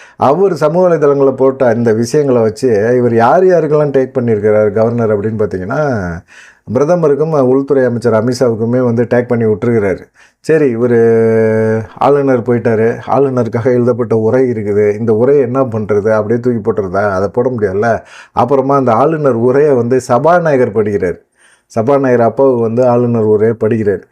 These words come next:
இது வந்து தான் பெரிய பிரச்சனையாச்சு. எப்படி வந்து ஆளுநர் உரையை சபாநாயகர் படிக்கலாம்? இதுதான் சட்-, தமிழக சட்டமன்றத்திலே முதல் முறையாக வந்து, அஹ், சபாநாயகர் வந்து ஆளுநர் உரை படிக்கப்பட்டது அப்படின்னு.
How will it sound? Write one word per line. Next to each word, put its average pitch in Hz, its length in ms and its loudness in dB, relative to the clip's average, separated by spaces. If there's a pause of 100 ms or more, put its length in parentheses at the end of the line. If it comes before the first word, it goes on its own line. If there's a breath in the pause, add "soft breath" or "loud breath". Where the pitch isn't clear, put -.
(280 soft breath)
இது 196 280 2
வந்து 156 220 0
தான் 165 180 0
பெரிய 143 340 0
பிரச்சனையாச்சு. 123 720 -2
எப்படி 160 320 0
வந்து 131 240 2
ஆளுநர் 131 380 2
உரையை 117 320 2
சபாநாயகர் 117 640 0
படிக்கலாம்? 104 340 0 (140)
இதுதான் 147 460 0
சட்-, 127 300 -4
தமிழக 135 480 0
சட்டமன்றத்திலே 123 720 -2
முதல் 117 420 -2
முறையாக 123 560 0
வந்து, 113 420 -2 (380 loud breath)
அஹ், 135 420 2
சபாநாயகர் 135 600 0
வந்து 120 220 0
ஆளுநர் 127 400 0
உரை 117 240 2
படிக்கப்பட்டது 123 800 0
அப்படின்னு. 95 220 -8